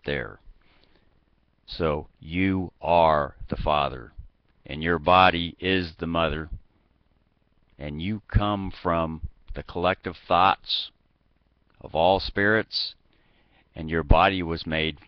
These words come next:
from Mother Nature. Therefore, your blood came from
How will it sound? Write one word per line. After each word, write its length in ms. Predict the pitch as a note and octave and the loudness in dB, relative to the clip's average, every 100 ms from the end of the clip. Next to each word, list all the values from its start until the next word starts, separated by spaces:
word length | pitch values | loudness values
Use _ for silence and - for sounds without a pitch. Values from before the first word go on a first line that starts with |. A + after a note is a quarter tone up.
| - | -8
from 400 | - E2+ F2+ F2+ E2+ | 0 2 2 -2 -4
Mother 320 | E2+ F2+ F2 | -2 0 -2
Nature. 480 | E2+ E2+ - E2 E2 - _ _ _ _ _ _ _ _ _ - | -2 0 2 0 0 -8 _ _ _ _ _ _ _ _ _ -6
Therefore, 420 | D2 D#2 - D#2+ | -4 -4 -2 -2
your 220 | D#2 E2 | -2 -6
blood 580 | D2+ E2+ F2 F2+ F#2+ F#2 - - | -4 0 4 4 2 -4 -14 -16
came 400 | - G2 G2 G2+ | -4 0 0 0
from 400 | F#2 F#2 E2+ E2+ | -4 -2 -2 -2